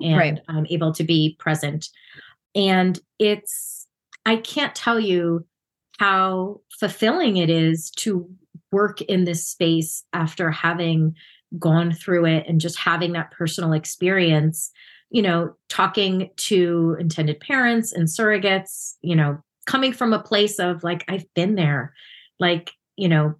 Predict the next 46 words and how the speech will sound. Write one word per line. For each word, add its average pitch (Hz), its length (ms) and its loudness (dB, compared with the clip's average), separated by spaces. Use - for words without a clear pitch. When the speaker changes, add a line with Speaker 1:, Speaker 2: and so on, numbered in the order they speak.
Speaker 1:
hearing, 180 800 0
like, 156 240 0
"Why 262 180 0
does 494 140 -4
it - 80 -8
cost 466 240 -2
so 415 100 -6
much 392 240 -6
money?" 392 360 0
And 208 80 0
I'm 202 100 2
like, 196 280 0
"Girl, 403 380 2
I 320 180 2
know, 320 520 2
like, 208 240 0
it, 143 160 -10
it 254 180 0
does." 262 240 4
Speaker 2:
A 254 40 2
hundred 170 180 2
Speaker 1:
I'm 170 60 4
like, - 20 -12
Speaker 2:
percent. 143 300 -2
Speaker 1:
and 233 280 4
I, 214 320 0
I, 226 240 2
I 214 140 4
can't 240 400 0
make 214 280 0
it 208 240 0
right. 190 460 0
And 185 140 0
I 185 120 4
can't 190 440 -2
make 190 400 2
you 226 220 2
afford 208 520 -2
it. 262 260 0
I 196 100 2
can 190 180 0
only 202 280 0
tell 180 240 0
you 190 200 2
that 175 180 0
it's 175 160 -6